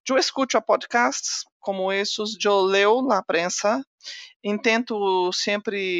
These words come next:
ir a, a eventos, participar o asistir en eventos donde gente que respeto habla y aprender de las demás empresas siempre.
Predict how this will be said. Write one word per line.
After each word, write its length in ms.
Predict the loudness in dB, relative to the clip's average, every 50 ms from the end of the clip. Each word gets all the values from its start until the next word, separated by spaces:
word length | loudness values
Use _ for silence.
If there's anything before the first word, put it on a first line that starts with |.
| -2 -2 -2 -4
ir 260 | -4 -2 0 2 2
a, 480 | 4 4 4 4 4 4 4 4 2 0 0
a 120 | 0 0 0
eventos, 760 | 0 0 0 -2 -2 -2 -4 -4 -6 -6 -4 -6 -6 -8 _
participar 920 | -4 -4 -4 _ -12 -10 -8 -8 -8 _ -2 0 2 4 4 4 2 2
o 160 | 2 2 2 2
asistir 580 | 0 -2 -6 -10 -12 -10 -8 -6 -6 -4 -4
en 100 | -4 -4
eventos 520 | -4 -4 -2 -4 -4 -6 -8 -10 -12 -6 -4
donde 240 | -4 -2 -2 -2
gente 340 | -4 -4 -4 -6 -6 -8 -8
que 320 | -4 -2 0 2 2 2 2
respeto 880 | 0 0 -2 -4 -4 -2 -4 -4 -4 _ -8 -6 -4 -4 -4 -4 -4 0
habla 340 | 0 0 0 0 -2 -2 0
y 40 | 0
aprender 440 | -2 0 -2 -4 0 0 -2 -2 0
de 100 | -2 0
las 200 | 0 0 -2 -4
demás 260 | -6 -4 -4 -4 -6
empresas 460 | -8 -12 -8 -10 -10 -8 -8 -10 -8
siempre. 400 | -8 -8 -8 -10 -10 -10 -14 -14